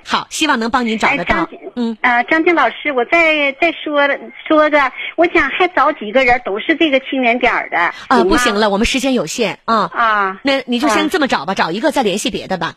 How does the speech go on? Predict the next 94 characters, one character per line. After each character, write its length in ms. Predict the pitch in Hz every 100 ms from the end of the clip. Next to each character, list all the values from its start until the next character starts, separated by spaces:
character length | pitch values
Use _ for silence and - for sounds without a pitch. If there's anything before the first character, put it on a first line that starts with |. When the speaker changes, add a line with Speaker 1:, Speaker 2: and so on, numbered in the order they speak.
| -
Speaker 1:
嗯。 220 | 285 269 - -
Speaker 2:
行。 240 | 214 208 226
Speaker 1:
希 80 | 359
望 160 | 339
你 60 | 220
理 160 | 214
解。 160 | 196 180
Speaker 2:
哎。 80 | -
Speaker 1:
好， 260 | - 165 -
再 160 | 220 196
见。 200 | 240 247
Speaker 2:
哎， 180 | 220 - _ - -
哎， 240 | 240 226
Speaker 1:
好， 100 | 214
Speaker 2:
再 60 | 226
见。 140 | -
Speaker 1:
现 60 | 339
在 100 | 330
是 160 | - 233
北 120 | 180
京 160 | 233
时 140 | 240 202
间 180 | 240 226
的 240 | 190 190 - -
十 200 | - 269
九 140 | 254
点 160 | 226 -
二 180 | 262
十 140 | 196 180
分， 240 | 202 202 - - -
欢 160 | 240
迎 60 | 233
大 140 | 220
家 240 | 190 214 -
继 140 | 269
续 100 | 220
来 120 | 185
锁 220 | 208 190 147
定 200 | 254 190
关 200 | 330 339
注 120 | 226
收 180 | 262 240
听 220 | 240 233
我 120 | 185
们 100 | 147
的 80 | 170
《静 160 | - 185
听 180 | 202
十 140 | 208 175
八 160 | 180
点》。 240 | 180 151 131 - - -
那 200 | 233 202
您 180 | 220 254
同 160 | - 226
时 120 | 220
在 100 | 226
我 40 |
们 80 | 160
的 100 | 190
冰 180 | 311 302
城 160 | 247
微 120 | 262 269
当 160 | 254
中 140 | 254 226
看 180 | -
到 80 | 190
我 40 | 135
们 80 |
的 60 | 165
视 260 | - - 190
频 240 | - 190
直 140 | 190
播， 260 | 175 208 214 - - -
冰 180 | 359
是 140 | 359 240
冰 160 | 320
雪 140 | 320 -
的 80 | 240
冰， 200 | 240 247
城 300 | - 196 175
是 160 | - 202
橙 300 | - 151 185
子 80 | 220
的 80 | 190
城， 180 | 147 -
微 220 | 254 294
就 120 | 240
是 100 | 196
英 160 | 208 269
文 140 | 208
字 100 | -
母 120 | 190 160
的 100 | 151
微。 260 | 208 214